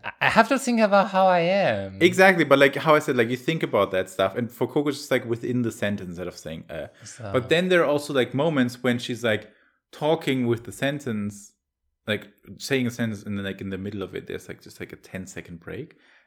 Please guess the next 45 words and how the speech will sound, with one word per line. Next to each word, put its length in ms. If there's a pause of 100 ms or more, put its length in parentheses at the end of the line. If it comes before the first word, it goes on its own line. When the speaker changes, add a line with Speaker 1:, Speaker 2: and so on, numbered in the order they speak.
Speaker 2:
and 80
it's 120
a 40
little 180
bit 140 (340)
weird. 640 (160)
Like, 240
not 140
Speaker 1:
<laughs> 180
Speaker 2:
weird, 240
but, 100
like, 180 (200)
if 20
you 60
Speaker 1:
Interesting. 480
Speaker 2:
talked, 400
interesting. 380
If 80
you 60
talk 260
to 80
her 120
directly, 460
it 60
doesn't 240
matter, 360
but, 140
like, 140 (200)
you 60
know. 200 (1120)
Uh, 680 (360)
so 180
anyway, 300
so 180
I'm 140
also 180
doing 260
that 200
there 220
in 80
our 180
podcast, 680
which 220
I 200
edit 560